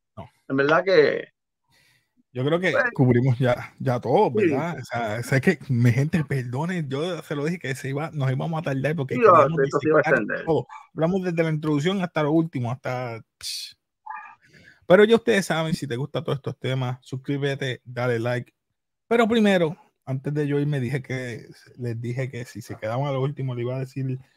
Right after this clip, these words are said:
Speaker 1: ¿verdad? Tengo aquí un giveaway que voy a mencionar pronto, pero es para mencionar estas dos joyitas que tengo aquí. Estas dos
Speaker 2: Uh.
Speaker 1: joyitas se las voy a estar dando en un giveaway, así que pendiente pronto.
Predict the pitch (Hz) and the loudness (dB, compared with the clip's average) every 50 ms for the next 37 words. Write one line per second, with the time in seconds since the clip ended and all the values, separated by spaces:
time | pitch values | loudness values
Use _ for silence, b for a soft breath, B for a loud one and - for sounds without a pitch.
0 | _ _ _ - 120 120 131 143 151 - - - _ - 170 175 190 202 196 185 | _ _ _ -10 -6 -4 -4 -4 -4 -6 -10 -8 _ 0 2 4 4 4 4 4
1 | 160 165 160 147 - 180 185 185 185 180 175 180 180 175 170 160 156 160 160 170 | 2 0 -2 -4 -4 -2 0 2 2 2 2 2 2 2 2 2 2 2 2 0
2 | 170 170 - 151 143 131 131 131 139 143 147 147 147 147 143 143 165 156 156 151 | 0 -2 -2 -4 -2 -2 -2 -2 -2 -4 -2 -2 0 0 0 0 0 0 0 0
3 | 147 - 170 175 175 170 160 160 156 156 135 - _ _ _ - 190 208 208 - | -2 0 0 0 0 0 -2 -2 -2 -2 -2 -4 _ _ _ -6 -4 -4 -4 -2
4 | 202 190 175 175 - - 185 190 196 196 185 - - 214 214 - _ - 208 190 | -2 -2 0 -2 -2 -2 -2 -2 0 -2 -4 -4 -4 -4 -4 -2 _ -2 -2 -2
5 | 175 - - 214 208 - - _ b b b b b b b b _ - 190 190 | -2 -2 -2 -2 -2 -2 -6 _ b b b b b b b b _ 2 4 4
6 | 202 208 202 - 185 175 - - 175 165 165 160 170 160 156 151 156 165 156 151 | 4 2 2 2 0 0 0 0 0 0 2 2 2 2 2 0 0 -2 -2 -2
7 | 147 - _ _ _ _ _ _ _ _ _ _ _ _ _ _ 311 349 381 392 | -2 -6 _ _ _ _ _ _ _ _ _ _ _ _ _ _ 2 8 10 12
8 | 403 403 392 381 370 359 349 339 330 320 311 302 - - - - - - 170 - | 12 12 12 10 10 10 10 10 10 10 8 8 6 6 4 2 2 0 -2 -2
9 | 180 147 135 131 127 123 127 131 - - - 143 143 147 147 151 151 147 151 147 | -4 -4 -6 -4 -4 -2 -4 -4 -4 -2 -4 -2 -2 -2 -2 0 0 0 0 0
10 | 151 156 175 175 175 165 156 156 151 143 139 - - 143 156 143 131 143 139 143 | 0 2 2 2 4 4 4 2 0 0 -2 -4 -4 -4 -4 -4 -2 -2 -2 0
11 | 143 151 151 151 - 151 143 151 151 165 175 175 170 170 - 156 160 160 | 0 0 -2 -2 -2 -2 -2 0 0 2 2 0 0 0 0 0 0 0